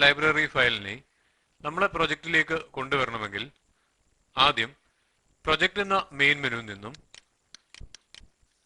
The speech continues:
ആഡ് റെഫറൻസ് എന്ന സബ് മെനു സെലക്ട് ചെയ്യുക. ഇവിടെ ആഡ് റെഫറൻസ് എന്ന ഡയലോഗ് ബോക്സിലെ ബ്രൗസ് ബട്ടൺ സെലക്ട് ചെയ്യുക. ഇനി നമ്മൾ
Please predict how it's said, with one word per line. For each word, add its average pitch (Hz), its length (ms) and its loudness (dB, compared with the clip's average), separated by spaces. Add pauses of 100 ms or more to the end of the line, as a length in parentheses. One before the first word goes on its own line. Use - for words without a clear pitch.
(600)
ആഡ് 196 200 2 (180)
റെഫറൻസ് 143 400 -2
എന്ന 123 120 -2 (240)
സബ് 123 220 -2
മെനു 117 120 -4 (140)
സെലക്ട് 113 280 -4
ചെയ്യുക. 98 200 -10 (2000)
ഇവിടെ 143 200 6 (400)
ആഡ് 190 240 2
റെഫറൻസ് 190 440 -8
എന്ന 143 140 -2 (160)
ഡയലോഗ് 127 280 2
ബോക്സിലെ 113 340 -8 (600)
ബ്രൗസ് 160 360 2
ബട്ടൺ 131 300 2
സെലക്ട് 107 260 -4
ചെയ്യുക. 98 180 -12 (2500)
ഇനി 131 140 0 (460)
നമ്മൾ 170 160 -6